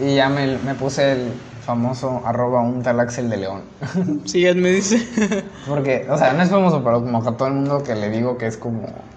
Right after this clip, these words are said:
Speaker 1: que así me llamo, me dicen, "Ah, no mames". <laughs>
Speaker 2: Ya me va tu cuerpo,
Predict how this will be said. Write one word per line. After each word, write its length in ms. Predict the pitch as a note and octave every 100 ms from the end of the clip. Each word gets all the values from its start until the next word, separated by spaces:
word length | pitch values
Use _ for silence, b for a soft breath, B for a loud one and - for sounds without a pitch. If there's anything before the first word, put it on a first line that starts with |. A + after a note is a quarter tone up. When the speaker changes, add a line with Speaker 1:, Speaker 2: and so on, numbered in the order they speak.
| - -
Speaker 1:
que 80 |
así 180 | A#2+ C#3
me 120 | B2+
llamo, 200 | B2+ B2
me 60 | A2+
dicen, 240 | A#2 C3 C3+
"Ah, 120 | C3+
no 100 | C#3
mames". 920 | C3+ C3 B2 A#2+ A#3 G#3 - - -
<laughs> 0 |
Speaker 2:
Ya 120 | G3
me 80 | A3
va 200 | G#3+ G#3+
tu 180 | G#3+ F#3+
cuerpo, 440 | G#3 G#3 - F#3